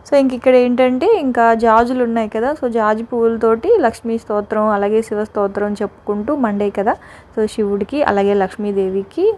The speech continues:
అలా పువ్వులతోటి అభిషేకం లాగా చేసుకొని పూజ చేసుకున్నాను అనమాట. So ఫైనల్గా నా పూజ అయితే ఇలా అయిపోయింది, చాలా ప్రశాంతంగా చేసుకున్నాను.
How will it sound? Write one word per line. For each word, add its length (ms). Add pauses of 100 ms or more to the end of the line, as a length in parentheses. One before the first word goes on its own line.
అలా 140
పువ్వులతోటి 760 (140)
అభిషేకం 480
లాగా 160
చేసుకొని 540 (480)
పూజ 140 (120)
చేసుకున్నాను 480
అనమాట. 360 (560)
So 260 (160)
ఫైనల్గా 420
నా 120
పూజ 300
అయితే 400
ఇలా 160
అయిపోయింది, 720
చాలా 160
ప్రశాంతంగా 680
చేసుకున్నాను. 720